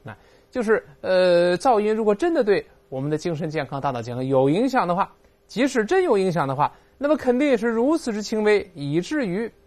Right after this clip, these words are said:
怎么样呢？以至于目前的这个精神诊断方法无从发现。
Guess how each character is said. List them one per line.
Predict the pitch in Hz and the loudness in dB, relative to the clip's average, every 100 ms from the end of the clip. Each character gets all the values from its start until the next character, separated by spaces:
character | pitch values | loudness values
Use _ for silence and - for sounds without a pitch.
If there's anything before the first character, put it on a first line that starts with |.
| _ _ _ _ | _ _ _ _
怎 | - 147 | -10 -4
么 | |
样 | 185 | -2
呢？ | 175 165 _ _ | -2 -6 _ _
以 | 160 175 | -6 -4
至 | 202 277 | -2 0
于 | |
目 | 254 311 240 | 0 0 0
前 | 170 151 | -2 -2
的 | 202 170 | 0 0
这 | 160 | 0
个 | 147 131 - _ | 0 -2 -8 _
精 | - 220 202 | -6 -2 0
神 | 196 | 0
诊 | 156 135 | 0 -2
断 | 156 | -2
方 | 180 170 | -4 -4
法 | 120 113 | -4 -4
无 | 143 170 | -6 -4
从 | 160 | -4
发 | 156 156 | -2 -2
现。 | 151 | -4